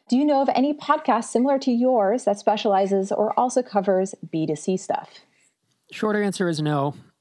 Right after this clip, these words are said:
Speaker 2: The long answer is, the reason is because there is no, there's no, really no such thing as B two C SaaS, right? I think Lars Lofgren said this on an early mentor call, but I've thought this for years.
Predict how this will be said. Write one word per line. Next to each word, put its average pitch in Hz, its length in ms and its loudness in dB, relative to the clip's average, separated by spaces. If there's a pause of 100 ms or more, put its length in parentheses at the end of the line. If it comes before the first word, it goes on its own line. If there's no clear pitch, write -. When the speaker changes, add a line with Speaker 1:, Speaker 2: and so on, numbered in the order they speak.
(300)
Speaker 2:
The 139 240 -2
long 151 240 -2
answer 165 260 -2
is, 131 200 -2
the 135 200 -4
reason 139 400 -2
is 127 160 -4
because 131 520 -4
there 147 320 -2
is 160 200 -2
no, 175 200 -2
there's 147 280 -4
no, 156 180 -2
really 196 380 -2
no 202 120 0
such 175 240 -8
thing 170 200 -2
as 139 120 -4
B 131 160 -4
two 139 80 -2
C 151 200 -6
SaaS, - 680 -8 (260)
right? 151 180 -2
I 185 80 0
think - 180 -8
Lars 202 240 -2
Lofgren 143 400 -4
said 123 200 -8
this 127 160 -8
on 127 80 -6
an 135 100 -8
early 156 300 -4
mentor 135 360 -6
call, - 400 -10 (200)
but - 220 -4
I've 147 140 -4
thought 165 160 -2
this 160 140 -4
for 147 140 -4
years. 147 340 -2